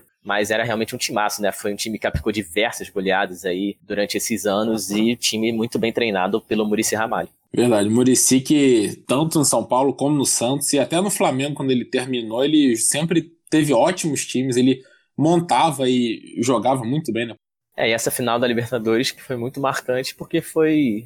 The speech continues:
Speaker 1: mais uma vez, o confronto entre Santos e Peñarol, né? E Santos e Peñarol que faziam confrontos aí incríveis na década de sessenta. O Santos do Pelé, inclusive, foi campeão da Libertadores contra o Peñarol do Uruguai também. E o Santos, agora, onze anos depois,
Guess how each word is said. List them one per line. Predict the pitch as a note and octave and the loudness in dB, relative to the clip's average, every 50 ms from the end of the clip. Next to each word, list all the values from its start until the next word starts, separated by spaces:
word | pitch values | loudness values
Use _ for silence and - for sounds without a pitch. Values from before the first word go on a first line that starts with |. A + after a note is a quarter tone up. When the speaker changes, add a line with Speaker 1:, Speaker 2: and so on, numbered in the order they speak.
| - _ | -10 _
Speaker 1:
mais | - C3+ D3 C#3+ - | -4 -4 -4 -2 -2
uma | D3 D3+ C#3 A#2+ | 0 0 0 0
vez, | A2+ B2+ C3 B2 | 0 0 0 0
o | B2 | 0
confronto | - - C3 B2+ - - B2 C3 - - | -2 -2 -2 -2 -2 -4 -4 -2 -2 -4
entre | C#3 - - | -4 -4 -4
Santos | D3+ - - - A#2+ D3 E3+ - C3 B2+ | -6 -4 -4 -2 -2 -2 -2 -4 -6 -8
e | B2 | -6
Peñarol, | - - C#3 D#3 C#3+ G#2+ G#2 A2 B2+ B2 | -4 -4 -2 -2 0 0 0 0 -2 -2
né? | A2 A#2+ B2 - _ _ _ _ - | -4 -8 -10 -14 _ _ _ _ -2
E | G#2 G2+ G2 | -2 0 0
Santos | - - A2 G#2+ G#2+ - A2+ G#2 | 0 0 0 0 0 0 -2 -4
e | A2 | -2
Peñarol | - G#2+ G#2+ G#2 G#2 F#2+ F#2+ - | -2 -2 0 2 2 2 0 0
que | - - | -2 -4
faziam | - B2 A2 G2+ G#2 G#2+ A2 | -2 -2 -2 -2 -2 -4 -4
confrontos | A2 - C3+ B2 - - - G2+ A2 A2+ - - - | -2 -2 -4 -4 -4 -4 -4 -4 -4 -4 -4 -4 -2
aí | G#2 G2+ | -2 -2
incríveis | G#2 A#2 - - - G#2+ A#2 A2+ G2 F#2 | -2 -4 -8 -6 -2 0 0 0 0 -2
na | G#2 F#2+ | -2 -2
década | F#2+ F#2+ F#2 - F#2+ | -2 -2 -2 -4 -6
de | - | -4
sessenta. | - - G#2 - - - G2 G2 - - | -4 -4 -4 -2 -2 -2 -2 -2 -4 -6
O | A2 | -6
Santos | - - G#2+ G#2 - | -4 -4 -4 -4 -4
do | - - | -8 -8
Pelé, | - - A2 G2+ G2+ G2+ | -4 -2 0 0 0 -2
inclusive, | G#2 - C3 A#2+ G2 G2 F#2+ G#2 | -2 -4 -4 -2 -2 -2 -4 -4
foi | A2 - - A2 A2 A2 | -4 -2 0 0 0 0
campeão | G#2+ - - G#2+ - - G#2 F#2+ F2+ G2 G#2+ G#2+ - - | -2 -4 -8 -8 -6 -4 -2 0 0 0 -2 -6 -6 -4
da | F#2+ | -4
Libertadores | G2 G2 G2+ G#2 G#2 - G#2 F#2 G2 G#2 G#2 - | -2 -2 -2 -2 -2 -2 0 0 0 0 0 0
contra | - - G#2+ G2+ - | -2 -4 -4 -4 -4
o | - | -4
Peñarol | - A2+ A#2 A#2 G#2+ G2 F2+ G2 G#2 | -4 -2 -2 0 0 2 2 0 0
do | G2+ G#2 | 0 0
Uruguai | G#2 G#2+ G2 G2 F2+ F#2 | 0 2 2 2 2 2
também. | - - A#2+ A2 F2+ F2 - _ _ _ _ _ _ _ _ _ | 0 -2 -4 -4 -6 -8 -8 _ _ _ _ _ _ _ _ _
E | - C3+ | 0 0
o | C#3+ | 2
Santos, | D3+ - - B2+ A#2 A#2+ A#2 - C3 A#2+ B2 | 2 2 2 0 0 0 -2 -4 -4 -2 0
agora, | A#2+ A#2 G#2 A2+ A2+ G#2+ G#2+ A2 A2 G#2+ G2+ - - | 0 2 2 4 4 4 4 2 2 2 0 0 -2
onze | A#2+ A#2+ C3+ D3+ - - - | -2 -2 -2 -2 -4 -4 -2
anos | G2+ G#2 G#2 G#2 G2+ G#2 | 0 0 0 -2 -2 -4
depois, | G2+ G2+ _ - A2 B2 C#3+ D3+ - | -4 -4 _ 0 0 0 0 -2 -6